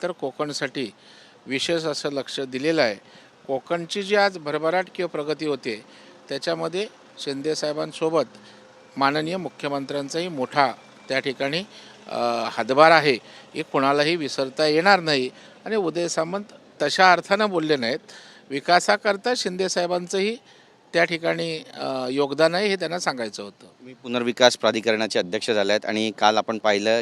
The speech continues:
Speaker 2: की जिजामाता या ठिकाणी मुंबईमध्ये तुम्ही गेलात, त्या ठिकाणी जे उपोषण करते होते त्यांचं उपोषण सोडवलं, त्यांना तुम्ही आश्वासित सुद्धा केलं की या ठिकाणी विकास होईल.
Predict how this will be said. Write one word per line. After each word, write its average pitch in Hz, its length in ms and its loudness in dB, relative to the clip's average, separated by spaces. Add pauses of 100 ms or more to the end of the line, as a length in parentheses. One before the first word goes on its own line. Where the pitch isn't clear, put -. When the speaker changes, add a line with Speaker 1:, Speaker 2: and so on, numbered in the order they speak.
Speaker 2:
की 120 100 -2
जिजामाता 110 560 2
या 107 100 2
ठिकाणी 107 340 -4
मुंबईमध्ये 101 480 -2
तुम्ही 104 220 -8
गेलात, 98 260 0
त्या 95 160 -2
ठिकाणी 101 320 -6
जे 101 80 -4
उपोषण 101 440 -6
करते 98 260 -8
होते 98 200 -6
त्यांचं - 520 -6
उपोषण 123 400 0
सोडवलं, 117 400 2
त्यांना 117 280 0
तुम्ही 120 300 -2 (240)
आश्वासित 135 460 2
सुद्धा 127 240 0
केलं 123 240 0
की 123 100 -2
या 120 100 4
ठिकाणी 117 280 -2
विकास 107 380 0
होईल. 113 160 0